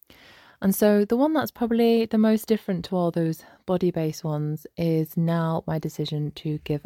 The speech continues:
up alcohol. Now, I've got to caveat this really and say that I've never had a drinking problem and I don't drink much at all. Prior to this,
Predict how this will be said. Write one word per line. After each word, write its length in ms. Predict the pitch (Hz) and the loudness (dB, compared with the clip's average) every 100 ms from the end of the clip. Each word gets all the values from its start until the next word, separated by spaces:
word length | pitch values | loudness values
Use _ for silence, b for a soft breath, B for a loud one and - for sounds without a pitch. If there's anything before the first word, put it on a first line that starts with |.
| - | -6
up 260 | 151 - - - | -8 -8 -8 -2
alcohol. 640 | 269 - 160 151 - - b b b b b b b - _ _ _ _ _ _ _ _ _ _ _ _ _ _ _ - | -2 -2 -2 -2 -4 -8 b b b b b b b -20 _ _ _ _ _ _ _ _ _ _ _ _ _ _ _ 0
Now, 100 | 214 | 4
I've 60 | 202 | 4
got 80 | 240 | 2
to 60 | |
caveat 540 | - 196 180 147 - - | -2 -4 -4 -4 -8 -10
this 220 | 139 - | -10 -6
really 260 | 151 151 147 | -6 -4 -6
and 140 | 143 | -8
say 320 | - 156 151 - | -8 -8 -6 -8
that 200 | - B B B B | -10 B B B B
I've 140 | 170 | -4
never 220 | 165 160 160 | -2 -2 -2
had 320 | 170 160 - - | -4 -6 -12 -12
a 60 | 160 | -2
drinking 320 | 151 156 160 | -2 -2 -2
problem 400 | 160 180 202 254 _ - _ - | -2 0 -2 -2 _ -20 _ -10
and 360 | 147 143 139 - | -6 -4 -4 -6
I 40 | |
don't 260 | 151 147 151 | -6 -6 -6
drink 340 | - 139 139 | -6 -6 -6
much 220 | 147 - - - | -8 -8 -12 -10
at 280 | 156 - 143 | -10 -6 -6
all. 400 | 131 135 143 B B B B _ | -4 -4 -8 B B B B _
Prior 280 | 175 175 170 | 0 2 0
to 120 | - | -4
this, 540 | 156 135 135 - - | -2 -2 -4 -12 -20